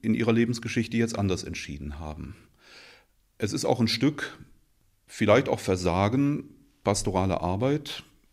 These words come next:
Nehme so wahr, auch aus meiner Gemeindeerfahrung und auch Schulerfahrung, dass das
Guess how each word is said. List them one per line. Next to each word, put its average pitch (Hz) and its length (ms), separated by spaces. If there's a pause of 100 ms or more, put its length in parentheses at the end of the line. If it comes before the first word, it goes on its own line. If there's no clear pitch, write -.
(120)
Nehme 113 240
so 104 200
wahr, 107 360
auch 104 160
aus 104 100
meiner 98 220
Gemeindeerfahrung 107 760
und 98 100
auch 110 100
Schulerfahrung, 104 840 (680)
dass - 380 (480)
das - 340